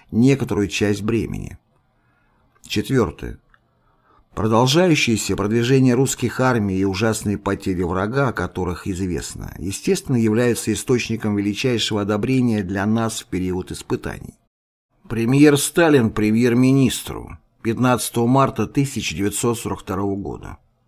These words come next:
Очень благодарен вам за ваше послание, переданное в Куйбышеве двенадцатого марта.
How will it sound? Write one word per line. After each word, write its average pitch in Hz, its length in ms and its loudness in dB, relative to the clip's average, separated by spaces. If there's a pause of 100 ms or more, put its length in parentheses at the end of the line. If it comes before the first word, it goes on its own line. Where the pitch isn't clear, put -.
(920)
Очень 135 420 2
благодарен 160 500 4
вам 143 180 4
за 117 160 0
ваше 120 300 0
послание, 113 760 0
переданное 107 520 2
в 98 100 -8
Куйбышеве 101 640 -2
двенадцатого 92 760 -6
марта. - 480 -6